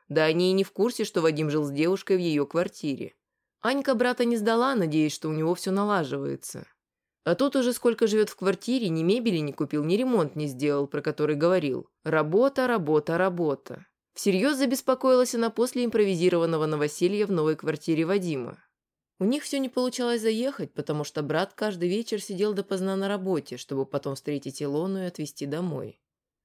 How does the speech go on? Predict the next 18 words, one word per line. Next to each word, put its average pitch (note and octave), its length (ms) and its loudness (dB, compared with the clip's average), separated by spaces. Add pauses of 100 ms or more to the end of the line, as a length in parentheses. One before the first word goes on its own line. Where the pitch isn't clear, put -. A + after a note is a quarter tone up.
(280)
Да E3+ 160 4
она F3+ 160 4
в E3 60 0
жизни G#3+ 320 2
не G3+ 100 4
поверит, F#3+ 540 2
что - 180 -2
он E3 80 -2
так A3+ 240 -2
бы A3 80 2
стал A3 280 0
опекать G3 460 0
того, F3 300 2
до E3+ 140 2
кого D3 240 2
ему D#3 160 0
нет F3+ 220 -2
дела. D3 440 0